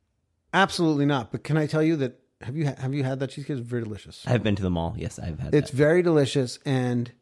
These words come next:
Speaker 1: you know, one thing that working in fancy restaurants, I was a little bit of a snob about chain restaurants.
Speaker 2: Oh, really?
Speaker 1: And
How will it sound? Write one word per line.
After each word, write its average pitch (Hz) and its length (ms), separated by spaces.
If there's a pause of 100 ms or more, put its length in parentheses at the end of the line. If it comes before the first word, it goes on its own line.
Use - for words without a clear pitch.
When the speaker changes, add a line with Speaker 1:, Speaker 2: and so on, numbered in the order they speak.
(560)
Speaker 1:
you 143 120
know, 131 360
one 156 280
thing 170 280
that 131 280 (320)
working 151 460
in 127 80
fancy 135 400
restaurants, 113 720
I 117 200
was 113 260
a 120 100
little 135 240
bit 123 120
of 117 80
a 113 60
snob 143 560
about 117 240
chain 135 240
restaurants. 123 640
Speaker 2:
Oh, 113 80
really? 98 360
Speaker 1:
And 135 640